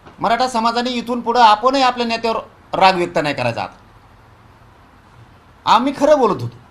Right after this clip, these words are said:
आम्ही म्हणत होतो आमच्याच लोकांनी आमचं वाटोळं केलं, आम्ही खरं बोलत होतो. पण तुम्ही जर असा भेद करायला लागले आमच्या नेत्याबद्दल बी, तर मराठ्यांना सुद्धा आता हे विचार करावा लागेल. आणि मराठ्यांचे नेते सुद्धा शहाणे व्हा ना आता. डबडे डुबडे उगाच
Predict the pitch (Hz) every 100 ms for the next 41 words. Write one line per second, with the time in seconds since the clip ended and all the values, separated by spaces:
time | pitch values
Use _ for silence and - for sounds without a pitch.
0 | _ _ - 160 226 233 233 240 220 220
1 | 247 240 226 214 208 196 175 147 120 87
2 | 78 _ - _ _ _ _ _ _ _
3 | - 214 240 311 285 247 175 147 151 -
4 | - _ _ - 165 160 233 233 240 240
5 | 220 139 190 - 226 220 214 190 180 190
6 | 208 196 196 175 160 160 131 160 - _
7 | - - 196 208 220 226 254 254 254 254
8 | 254 262 254 240 233 214 - - - 170
9 | 220 226 233 226 180 202 240 - 196 202
10 | 220 196 185 233 233 196 - - _ -
11 | _ _ _ _ _ _ _ _ _ _
12 | - 147 160 156 160 147 143 151 151 147
13 | 151